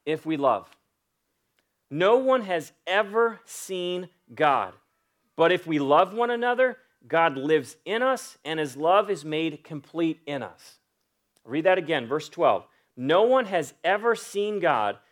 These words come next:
but if we love one another, God lives in us, and his love is made complete in us." The Bible says in a few different places that, uh, God has revealed himself to us,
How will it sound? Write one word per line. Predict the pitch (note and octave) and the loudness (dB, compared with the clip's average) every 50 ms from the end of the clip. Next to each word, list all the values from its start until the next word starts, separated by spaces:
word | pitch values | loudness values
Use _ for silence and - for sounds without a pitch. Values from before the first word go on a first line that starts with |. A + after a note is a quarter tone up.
| _ _ _ | _ _ _
but | D#3 F3 E3+ | 2 4 4
if | F#3 F#3 - | 4 2 -2
we | F3 F#3+ F#3 | -2 -4 -4
love | E3+ E3+ F3+ G#3 A#3+ C4 G#3 G3 | -2 2 4 4 4 4 2 0
one | F3+ D#3 C3 | -2 -4 -2
another, | B2 A#2 A2 A2 A2 A2 B2+ C#3 C#3 _ _ _ _ _ - | -2 -4 -4 -4 -4 -4 -4 -6 -8 _ _ _ _ _ -2
God | E3 F3 F#3 F#3+ F3 E3+ | 0 2 4 2 2 2
lives | D#3+ F3 F#3 F#3+ F3 - - - - | 0 0 2 2 0 -2 -6 -12 -8
in | F#3 G#3+ A3+ | -4 -4 -2
us, | B3 B3+ B3+ A#3 - - - - _ _ _ _ _ | -2 -2 -4 -4 -8 -12 -18 -20 _ _ _ _ _
and | C#3 D3+ D3+ | -8 -6 -4
his | D3+ C#3+ B2 C3 | -4 -6 -6 -2
love | D3+ E3+ F#3+ G3 G3+ | 0 2 2 2 2
is | G3 D3+ | -2 -6
made | D#3 E3 E3 E3 C#3+ | -6 -6 -4 -4 -6
complete | - - D3+ C3+ - - D3+ D#3 C#3+ C#3 - _ | -6 -10 -16 -16 -14 -10 -8 -6 -6 -6 -8 _
in | - C3 A#2+ | -12 -12 -12
us." | G#2 F2+ E2+ - - - _ _ _ _ _ _ _ _ _ _ _ _ _ _ _ _ _ _ _ _ _ _ _ _ _ | -12 -14 -16 -20 -20 -20 _ _ _ _ _ _ _ _ _ _ _ _ _ _ _ _ _ _ _ _ _ _ _ _ _
The | - C#3 | -6 0
Bible | A#2+ D#3 D#3+ F#3+ G#3+ A3+ A3+ | 2 4 4 6 4 4 2
says | A3 - - E3 D#3+ D#3+ D#3 C#3+ - - - - | 0 0 0 0 2 2 0 -2 -6 -16 -16 -12
in | C3+ C3+ C3+ C3+ C3+ C3 - - | -10 -8 -8 -8 -8 -10 -12 -14
a | B2+ B2 | -14 -14
few | B2+ - D#3+ E3 | -10 -8 -4 -2
different | F3 F#3 F3+ F#3+ F#3 - | -2 -2 -4 -6 -10 -4
places | - E3 D3+ D3 C#3+ - D#3 D3+ C#3+ C#3 - _ _ _ _ _ _ _ _ - | 0 0 0 0 0 -4 -6 -8 -8 -8 -10 _ _ _ _ _ _ _ _ 0
that, | C#3+ C3+ C3+ C3+ - - C3 | 4 4 4 4 2 -2 -2
uh, | C3 B2+ B2 A#2+ A#2 A#2 A#2 - - B2 | 0 2 4 4 4 2 0 -2 -8 -6
God | A2+ D#3+ D#3+ F3+ G#3+ A3 | 0 2 4 4 6 4
has | G#3 F#3 D#3 - - B2+ | 4 2 0 -2 -6 -8
revealed | C3+ D3 D3 C3+ A#2 A2+ B2+ E3+ G#3 A#3+ A#3+ A#3 | -6 -6 -6 -6 -8 -6 0 4 4 4 4 4
himself | A3+ A3+ G#3 - - F3+ D#3+ D#3+ D#3+ - | 0 -8 -10 -6 -2 0 0 0 0 -2
to | - - D#3 D#3+ | -6 -4 0 0
us, | E3 F#3+ - - - - | 0 0 -2 -6 -16 -20